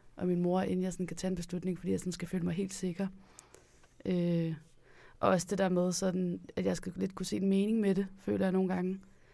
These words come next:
Hvis jeg sådan tager afsted på højskole eller en uddannelse, så skal jeg lidt kunne se, hvor jeg ender henne, fordi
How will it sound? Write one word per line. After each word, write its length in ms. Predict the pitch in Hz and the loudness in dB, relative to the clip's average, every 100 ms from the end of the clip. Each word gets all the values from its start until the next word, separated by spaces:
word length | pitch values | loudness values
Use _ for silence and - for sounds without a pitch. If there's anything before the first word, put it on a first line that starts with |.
| - | -12
Hvis 180 | - 196 | -4 0
jeg 80 | 196 | 0
sådan 200 | 180 185 | 2 0
tager 200 | 185 190 | -2 -6
afsted 240 | 175 190 | -4 -4
på 80 | 185 | -4
højskole 520 | 170 185 175 - 185 | -2 -2 -2 -4 -4
eller 140 | 185 180 | -2 -2
en 100 | 180 | -2
uddannelse, 480 | 180 185 190 175 170 | -2 -2 -2 -4 -6
så 100 | 185 | -6
skal 160 | - | -4
jeg 60 | 185 | -6
lidt 180 | 185 - | -6 -10
kunne 100 | 170 | -8
se, 340 | - 190 190 - - _ - - - - - | -4 -4 -6 -18 -20 _ -20 -20 -20 -16 -2
hvor 160 | 196 | 2
jeg 100 | 180 - | 4 4
ender 240 | 190 196 | 2 4
henne, 400 | 185 185 185 190 | 4 2 2 0
fordi 380 | 190 180 185 | -2 -2 -2